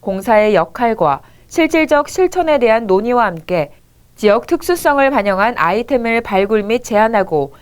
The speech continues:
공사와 지자체, 주민 간 네트워크 협력 강화 필요성 등 다양한 의견이 제시됐습니다. 김인식 사장은 지역을 가장 잘 알고 있는 현장 직원들이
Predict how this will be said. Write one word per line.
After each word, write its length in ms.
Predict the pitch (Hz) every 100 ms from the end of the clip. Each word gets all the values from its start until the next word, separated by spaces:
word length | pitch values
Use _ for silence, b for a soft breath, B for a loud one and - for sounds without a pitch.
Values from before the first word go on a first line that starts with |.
| b
공사와 560 | - 208 226 262 233 226
지자체, 640 | 233 202 190 - 156 156 233 b
주민 300 | - 240 262
간 200 | 262 262
네트워크 540 | 185 196 330 294 285 285
협력 420 | 285 240 233 233
강화 420 | - 185 247 262
필요성 600 | 269 320 294 - 196 160
등 160 | 175 180 b b
다양한 520 | - 190 220 240 226
의견이 400 | 190 170 160 220
제시됐습니다. 920 | 247 233 226 202 - 160 143 139 139 - _ _ _ _ _ _ _ _
김인식 400 | 240 254 285 311
사장은 520 | - 233 180 185 175 b b b _
지역을 420 | 240 254 262 262
가장 380 | - 202 269 269
잘 160 | 254
알고 260 | 214 214 208
있는 240 | 190 226
현장 420 | 285 339 330 311 302
직원들이 640 | 233 240 208 175 175 147